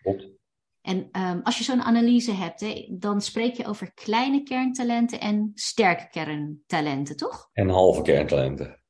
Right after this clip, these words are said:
Speaker 2: En halve.
Speaker 1: Ja.
Speaker 2: En, eh, ik kan me nog goed herinneren, je krijgt soort van scores, hè, soort uitslagen van nul tot honderd per kerntalent. En
Speaker 1: Ja.
Speaker 2: dan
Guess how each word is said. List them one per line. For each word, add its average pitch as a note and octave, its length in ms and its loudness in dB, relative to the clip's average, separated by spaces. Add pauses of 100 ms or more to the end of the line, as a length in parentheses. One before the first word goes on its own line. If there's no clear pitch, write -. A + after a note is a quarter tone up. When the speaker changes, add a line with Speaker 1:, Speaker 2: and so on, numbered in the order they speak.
(160)
Speaker 2:
En G3+ 180 4
halve. E3+ 600 0 (560)
Speaker 1:
Ja. F#3+ 220 -2
Speaker 2:
En, F#3 240 -2
eh, F3 600 -2
ik F3+ 100 -12
kan F3+ 140 -4
me F#3 60 0
nog F3 120 -2
goed F#3+ 200 -8
herinneren, G3 400 0
je F3 60 -6
krijgt F3 300 -6
soort E3+ 200 -12
van D#3+ 220 -6
scores, A#3 720 2
hè, G#3+ 100 -4
soort F#3+ 220 -10
uitslagen F3 720 -4
van E3 280 -6
nul F3+ 240 0
tot D#3+ 160 -8
honderd A#3+ 540 4
per A3+ 260 -4
kerntalent. A#3+ 960 -4
En F3 120 -4
Speaker 1:
Ja. F3 140 6
Speaker 2:
dan - 140 -6